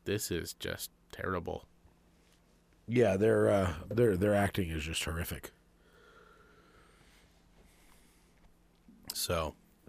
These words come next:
Speaker 2: But I'm a firm believer that acting depends on the director.
Speaker 1: Oh, I, I definitely agree with that. And there's, and I, and I've also, I've also observed that there's only a few cases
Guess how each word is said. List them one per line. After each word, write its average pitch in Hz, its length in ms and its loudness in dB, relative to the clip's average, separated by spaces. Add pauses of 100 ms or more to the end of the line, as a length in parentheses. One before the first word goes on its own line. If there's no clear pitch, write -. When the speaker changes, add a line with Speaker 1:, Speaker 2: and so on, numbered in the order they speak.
Speaker 2:
But 139 140 6
I'm 214 180 6
a 233 80 4
firm 190 300 2
believer 151 400 6
that 120 160 6
acting 143 420 4
depends 120 380 2
on 110 120 0
the 98 60 -4
director. 95 480 -2 (1300)
Speaker 1:
Oh, 104 60 10
I, 95 320 12
I 104 120 2
definitely 95 320 6
agree 90 160 4
with 82 120 4
that. 82 200 2
And 92 160 2
there's, 95 300 6
and 131 400 2
I, 123 140 10 (140)
and 113 120 8
I've 113 120 8
also, 110 560 6
I've 90 320 2
also 98 320 2
observed 85 420 2
that 85 80 0
there's 85 300 0
only 95 200 4
a 85 40 2
few 104 200 0
cases 87 560 -2